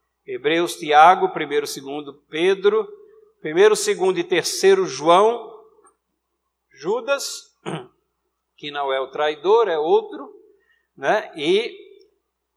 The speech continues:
é, finalmente, um livro, é, profético, que é Apocalipse,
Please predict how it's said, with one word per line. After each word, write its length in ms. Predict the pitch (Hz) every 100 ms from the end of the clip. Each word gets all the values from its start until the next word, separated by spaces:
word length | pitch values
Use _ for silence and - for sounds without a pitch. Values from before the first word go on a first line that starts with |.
| _ _ _
é, 320 | 131 131 123
finalmente, 1000 | - - 190 196 170 147 156 - 208 - _ _ _ _ _ -
um 160 | 180
livro, 560 | 147 147 160 170 208 - - _ _ _
é, 180 | 135 135
profético, 1080 | - _ 175 208 - 165 147 151 - 196 226
que 160 | 220 151
é 200 | 156 180 - - _ _
Apocalipse, 1080 | 175 147 147 139 175 120 101 - - -